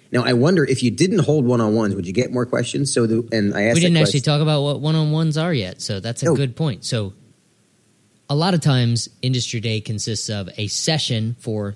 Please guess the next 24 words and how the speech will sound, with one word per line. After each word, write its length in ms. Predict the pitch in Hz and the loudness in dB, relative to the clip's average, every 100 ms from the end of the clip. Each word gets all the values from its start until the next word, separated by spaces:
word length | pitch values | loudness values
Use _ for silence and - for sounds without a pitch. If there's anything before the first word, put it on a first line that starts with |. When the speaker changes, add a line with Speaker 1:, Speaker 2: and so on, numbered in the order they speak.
| - | -10
Speaker 2:
the 220 | 107 113 | -8 -6
entire 480 | 104 107 127 127 107 | -6 -4 -4 -4 -4
audience 600 | 110 113 92 101 - - | -4 -4 -4 -6 -6 -8
where 120 | - 107 | -6 -6
the 100 | 95 | -4
government 380 | 107 110 104 | -4 -4 -6
gives 240 | 98 110 101 | -6 -6 -6
a 40 | |
presentation 600 | - 113 101 104 104 110 | -6 -6 -6 -6 -6 -4
and 100 | 101 | -4
there's 220 | 95 90 | -6 -8
not 340 | 92 107 117 - | -8 -8 -10 -6
really 320 | 107 98 98 | -6 -4 -4
any 260 | 95 95 87 _ - | -6 -8 -10 _ -10
real 400 | 104 110 113 104 | -6 -2 0 -2
back 280 | 101 95 | -4 -8
and 140 | 95 82 | -12 -6
forth, 320 | 151 127 113 - _ _ _ - | -4 -2 -6 -10 _ _ _ -8
and 160 | 127 | -4
then 240 | 139 135 127 _ _ _ _ _ | -2 -2 -4 _ _ _ _ _
individual 580 | - 170 143 156 143 117 | 0 2 4 2 2 2
one-on-one 560 | 113 131 117 110 123 131 | 2 0 0 0 0 -2
sessions 520 | 123 98 - 95 92 | -2 -4 -6 -6 -8
where 320 | 104 98 95 | -8 -8 -8